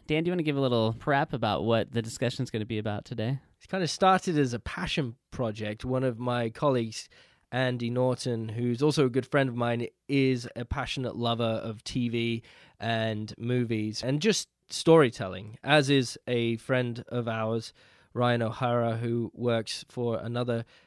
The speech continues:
Speaker 2: Catholic organization in the cities. We had this sort of online social media discussion on Stranger Things, and we thought we would just get behind a microphone and discuss what we liked about it,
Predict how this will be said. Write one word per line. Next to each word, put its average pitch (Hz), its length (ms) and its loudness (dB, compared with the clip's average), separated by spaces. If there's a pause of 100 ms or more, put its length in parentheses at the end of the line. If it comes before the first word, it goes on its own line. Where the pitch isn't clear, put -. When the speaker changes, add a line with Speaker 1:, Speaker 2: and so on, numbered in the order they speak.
(100)
Speaker 2:
Catholic 120 340 -4
organization 113 760 -4
in 110 180 -6
the 107 80 -8
cities. 123 600 -2 (520)
We 160 200 4
had 160 160 4
this 143 120 -2
sort 160 100 0
of 135 80 -2
online 135 560 4
social 135 380 0
media 127 600 4
discussion 123 840 -4
on 117 180 -6
Stranger 151 640 2
Things, 113 600 -4 (360)
and 147 120 0
we 165 80 6
thought 190 260 6
we 143 80 6
would 131 120 4
just 123 200 -4
get 123 180 -2
behind 117 280 -4
a 104 40 -4
microphone 113 720 -4
and 110 160 -8
discuss 117 480 -6
what 113 180 -6
we 117 120 -4
liked 156 300 2
about 110 280 -4
it, 110 120 -6